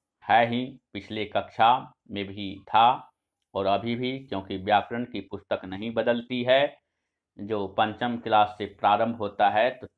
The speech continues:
ट्वेल्व क्लास तक चलता है। तो उसी के लिए व्याकरण आपके पास है ही। आप स्वर सं-, आप दीर्घ संधि के पचास शब्द खोजेंगे उनमें से और गृह कार्य के अंतर्गत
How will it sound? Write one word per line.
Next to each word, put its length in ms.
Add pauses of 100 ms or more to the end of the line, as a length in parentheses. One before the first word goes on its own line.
(360)
ट्वेल्व 400
क्लास 460
तक 260 (640)
चलता 340
है। 220 (500)
तो 60
उसी 640
के 120
लिए 160
व्याकरण 440
आपके 320
पास 360
है 180
ही। 160
आप 240
स्वर 240
सं-, 380
आप 140
दीर्घ 340
संधि 400
के 160
पचास 520
शब्द 160 (180)
खोजेंगे 420
उनमें 320
से 380 (300)
और 240
गृह 320
कार्य 320
के 80
अंतर्गत 540